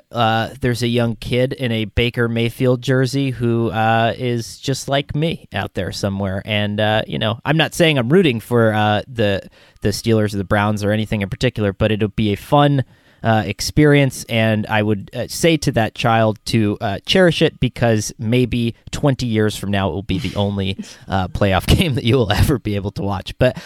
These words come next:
Speaker 1: i-, in reality, I think it's gonna be exciting. And I think the Browns are a good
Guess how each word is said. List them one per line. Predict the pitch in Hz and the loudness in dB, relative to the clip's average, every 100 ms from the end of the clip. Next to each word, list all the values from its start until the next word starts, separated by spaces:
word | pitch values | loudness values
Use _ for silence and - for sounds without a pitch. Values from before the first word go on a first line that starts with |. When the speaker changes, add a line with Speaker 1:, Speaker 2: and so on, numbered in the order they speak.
| - - | -6 -4
Speaker 1:
i-, | - | -4
in | 220 202 | -6 2
reality, | 220 220 175 131 | 4 6 6 4
I | 120 | 2
think | 160 135 | 2 -2
it's | - | 0
gonna | 135 | -2
be | 113 110 | 2 0
exciting. | - 117 98 76 | 2 0 0 -2
And | 95 | -8
I | |
think | 101 120 | -6 -4
the | 104 | 0
Browns | 127 127 123 117 | 2 2 2 0
are | 110 | -2
a | 98 _ | -4 _
good | 127 131 123 | 4 4 4